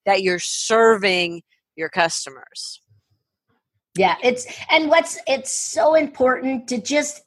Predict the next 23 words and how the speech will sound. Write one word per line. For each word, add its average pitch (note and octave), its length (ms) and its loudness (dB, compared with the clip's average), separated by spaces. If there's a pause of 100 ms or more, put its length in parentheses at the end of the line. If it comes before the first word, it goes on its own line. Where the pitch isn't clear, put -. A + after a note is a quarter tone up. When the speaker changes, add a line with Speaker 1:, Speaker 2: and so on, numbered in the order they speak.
Speaker 2:
i-, A3+ 60 -10 (440)
feel F4 220 6
the F#4 120 2
fear. C#4 560 2 (260)
Fear E4 240 2
doesn't C4 260 2
go A3+ 140 6
away, G#3 260 4
people. F3 520 -2
It B3+ 300 2
just B3 260 0
becomes A3+ 340 -2
a F#3 60 -6
companion. F3 680 -4 (560)
Just - 340 -4
turn C#4+ 260 2
the E4+ 80 4
volume C4 480 4
down F#3+ 540 2 (300)
and A3+ 180 0
turn C#4+ 220 2
the C4+ 80 2
volume B3 460 2